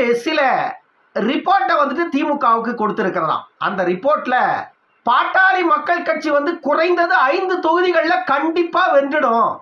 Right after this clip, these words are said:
பாட்டாளி மக்கள் கட்சியின் வெற்றியை வந்துட்டு உங்களால தடுக்க முடியாது, அதற்கான கட்டங்களை நம்ம கடந்து வந்துட்டோம்.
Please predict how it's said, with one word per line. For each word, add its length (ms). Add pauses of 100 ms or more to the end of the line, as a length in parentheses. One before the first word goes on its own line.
(440)
பாட்டாளி 540
மக்கள் 380
கட்சியின் 340
வெற்றியை 320
வந்துட்டு 260
உங்களால 360
தடுக்க 380
முடியாது, 480
அதற்கான 560
கட்டங்களை 580
நம்ம 280
கடந்து 360
வந்துட்டோம். 520